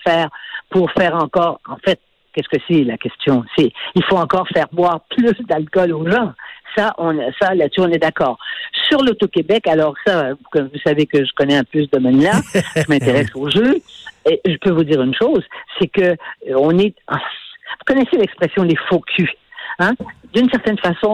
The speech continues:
Speaker 1: on est des faux culs au Québec. Parce
Speaker 2: Ça,
Speaker 1: que
Speaker 2: c'est
Speaker 1: on est,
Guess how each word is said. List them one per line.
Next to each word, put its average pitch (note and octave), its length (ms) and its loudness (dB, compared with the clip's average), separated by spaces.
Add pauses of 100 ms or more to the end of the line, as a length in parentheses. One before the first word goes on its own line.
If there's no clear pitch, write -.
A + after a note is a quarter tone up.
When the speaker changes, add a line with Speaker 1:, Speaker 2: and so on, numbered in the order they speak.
Speaker 1:
on F#3 160 4
est G#3+ 80 4
des F3 120 2
faux - 200 -4
culs - 240 -2
au C3+ 40 0
Québec. A2 360 -6 (140)
Parce - 140 -2
Speaker 2:
Ça, D3 120 2
Speaker 1:
que A3+ 60 4
Speaker 2:
c'est A#3+ 100 2 (360)
Speaker 1:
on G#3 180 4
est, A3+ 180 2